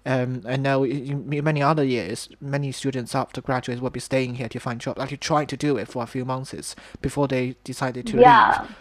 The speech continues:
Speaker 1: But this year, many students just left immediately after graduation. I, I, I guess because one thing is because they miss their family, another thing is they have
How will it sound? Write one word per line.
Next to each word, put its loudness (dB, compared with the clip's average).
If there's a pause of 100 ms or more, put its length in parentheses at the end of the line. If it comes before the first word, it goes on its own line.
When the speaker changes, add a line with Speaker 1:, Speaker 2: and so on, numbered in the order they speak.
(120)
Speaker 1:
But 6
this 4
year, -2
many 2
students -4
just -2
left 0
immediately -2
after -6
graduation. -4
I, -6 (100)
I, 2 (280)
I 2
guess 2
because -2
one 4
thing -2
is -4
because -8
they -4
miss -2
their -6
family, -2 (360)
another 4
thing -4
is -6
they -2
have -4